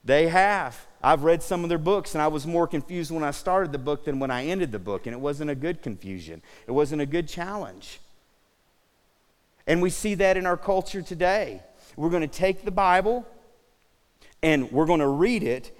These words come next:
and then I'm gonna assume the meaning and live it out that way and think I'm okay. And that's not how we do it.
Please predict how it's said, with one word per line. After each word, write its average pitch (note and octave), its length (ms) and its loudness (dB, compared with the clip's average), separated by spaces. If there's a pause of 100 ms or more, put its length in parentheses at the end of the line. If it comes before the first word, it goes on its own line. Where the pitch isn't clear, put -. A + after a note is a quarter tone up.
and C#3+ 160 2
then D#3+ 180 2
I'm F#3+ 300 0
gonna F3+ 220 0
assume F#3+ 440 -2
the C#3 60 -2
meaning D3 600 -2
and B2+ 220 -2
live D3+ 220 0
it B2+ 80 0
out D3 240 2
that G#2+ 200 -2
way A2 260 -2
and G#2+ 140 -10
think G#2+ 220 -2
I'm F2+ 160 -2
okay. D#2 460 -10 (1200)
And A#2 120 -10
that's E3 220 -4
not F3 160 -4
how F3 160 0
we F3+ 120 -2
do G3 200 -2
it. - 180 -12